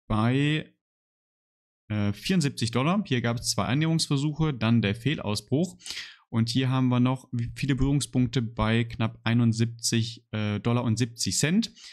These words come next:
Das wurde in der vergangenen Woche als Sprungbett genutzt und dann eben, äh, hier gab's dann den,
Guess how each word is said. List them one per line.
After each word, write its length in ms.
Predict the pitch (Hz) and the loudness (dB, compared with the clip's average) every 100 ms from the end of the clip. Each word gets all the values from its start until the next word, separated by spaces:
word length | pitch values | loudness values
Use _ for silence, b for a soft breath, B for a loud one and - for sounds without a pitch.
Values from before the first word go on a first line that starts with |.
| B B _ | B B _
Das 180 | 113 117 | -2 2
wurde 280 | 123 127 127 | 2 4 4
in 120 | 120 | 4
der 100 | 113 | 4
vergangenen 440 | 117 110 120 113 | 2 2 4 4
Woche 200 | 120 - | 2 0
als 120 | 104 - | -2 0
Sprungbett 540 | 147 165 135 139 - | 2 2 2 -2 0
genutzt 440 | 131 143 - - | 0 2 -2 -6
und 220 | - 113 117 | -4 -2 2
dann 160 | 123 | 2
eben, 480 | 120 113 113 117 117 | 2 4 4 4 0
äh, 240 | 107 104 | -4 -2
hier 240 | 107 117 104 | 0 2 0
gab's 440 | - 101 104 - | -2 -6 -4 -2
dann 120 | 107 | 0
den, 160 | 104 | 2